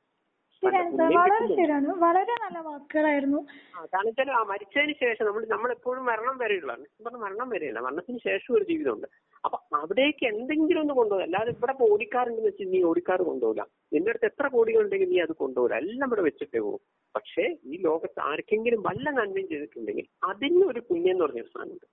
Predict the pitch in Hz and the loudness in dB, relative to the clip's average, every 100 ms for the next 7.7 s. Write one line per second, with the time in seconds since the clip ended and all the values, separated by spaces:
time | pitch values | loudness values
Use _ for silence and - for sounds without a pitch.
0 | _ _ - 427 330 233 165 139 135 123 | _ _ 0 4 6 6 2 0 -4 -2
1 | - 107 107 - - - - _ 113 123 | -4 -6 -12 -12 -16 -16 -20 _ -8 -6
2 | 120 127 127 127 156 190 101 92 90 - | -8 -8 -6 -6 -4 -6 -8 -8 -12 -16
3 | _ _ - 294 147 151 180 247 247 - | _ _ -4 2 2 2 0 -2 -4 -18
4 | 120 - 143 160 220 262 277 226 190 185 | -18 -4 0 4 4 2 -2 -4 -6 -2
5 | 180 311 - _ _ - 117 - 123 123 | -2 -2 -6 _ _ -4 -4 -4 -4 -4
6 | - 131 110 - - - - - _ _ | -2 -6 -6 -14 -16 -16 -18 -20 _ _
7 | _ 330 311 135 135 123 143 | _ -12 -8 -4 -2 0 -2